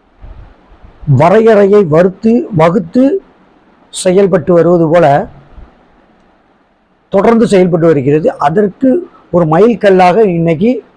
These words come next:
ஜார்க்கண்ட் மாநிலத்தின் முதலமைச்சர் ஹேமந்த் சர்மா அவர்கள் கைது செய்யப்பட்டிருக்கிறார்கள்.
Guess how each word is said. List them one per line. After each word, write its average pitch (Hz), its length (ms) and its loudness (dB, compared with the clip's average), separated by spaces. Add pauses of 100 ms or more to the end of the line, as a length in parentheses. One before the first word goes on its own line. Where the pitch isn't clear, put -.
(540)
ஜார்க்கண்ட் 196 480 2
மாநிலத்தின் 165 880 -2 (380)
முதலமைச்சர் 165 640 -2 (1500)
ஹேமந்த் 202 340 0
சர்மா 165 480 -4 (1040)
அவர்கள் 165 680 0
கைது 170 300 -2
செய்யப்பட்டிருக்கிறார்கள். 127 800 -2